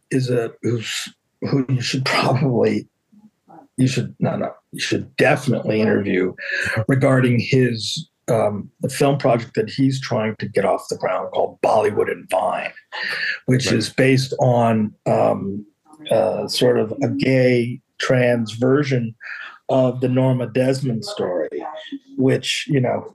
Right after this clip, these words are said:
Speaker 1: it, it is, it's wonderful. And he's getting support from people like your very own John Waters.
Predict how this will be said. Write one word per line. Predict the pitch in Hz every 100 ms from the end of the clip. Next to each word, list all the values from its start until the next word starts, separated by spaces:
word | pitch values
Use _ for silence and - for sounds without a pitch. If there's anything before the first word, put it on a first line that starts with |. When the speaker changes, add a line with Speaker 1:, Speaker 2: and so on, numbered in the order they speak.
| _ - - -
Speaker 1:
it, | 127 120 127 - _ -
it | 135 120
is, | 113 104 - - - - - _ - - - _ _ _ _ _ _ - - - 165
it's | 131 -
wonderful. | 135 139 127 110 98 107
And | 107
he's | 110 107
getting | - 123 110
support | - - - 127 -
from | 101
people | 123 127 113
like | 104 104 _ _ - 131 - - -
your | - -
very | 98 104 127 143
own | 127 127 131
John | - 101 117
Waters. | 123 123 101 - - -